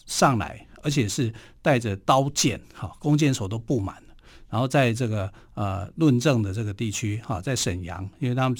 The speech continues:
他们那时候还没有入关，所以他是在沈阳的从政殿里面去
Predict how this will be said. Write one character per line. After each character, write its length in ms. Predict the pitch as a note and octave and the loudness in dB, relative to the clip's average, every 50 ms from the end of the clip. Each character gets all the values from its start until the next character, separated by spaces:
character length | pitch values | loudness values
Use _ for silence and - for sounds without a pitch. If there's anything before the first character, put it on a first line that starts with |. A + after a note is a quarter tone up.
| - - - | -6 -10 -6
他 120 | - C3+ | -2 0
们 80 | C3 C3 | 2 2
那 120 | C3 B2 | 2 2
时 100 | A#2 - | 2 0
候 60 | A2+ G2 | 0 0
还 100 | G#2 G2+ | 0 0
没 100 | A2+ A2+ | 0 -2
有 80 | G#2+ | -2
入 240 | G#2 G#2 A2 G2 F#2+ | -2 -4 -4 -4 -4
关， 240 | G2 G#2 G2+ G2+ G#2+ | -4 -4 -4 -4 -6
所 160 | - - A#2+ | -4 -4 -4
以 60 | A2+ | -2
他 160 | A2+ B2 A#2+ | 0 0 0
是 140 | A#2+ A#2 A2+ | 0 -2 -2
在 160 | A#2 A#2+ A2+ | -2 -2 -2
沈 200 | G#2 - - E2 F2+ | -2 -2 -4 -6 -6
阳 160 | F#2+ F2 G2 | -6 -6 -8
的 120 | G2 G2+ G2 - | -8 -8 -8 -8
从 260 | - - G#2 A#2+ C3 | -6 -4 -2 0 2
政 240 | - E3+ C3+ A#2+ A2+ | 2 2 2 2 2
殿 240 | D3 C#3 A#2+ A2 | 2 2 2 2
里 80 | G2 D#2 | -2 -2
面 180 | G2 A#2 A#2 G2+ | -2 -2 -2 -2
去 220 | - - A2 | -2 -4 -4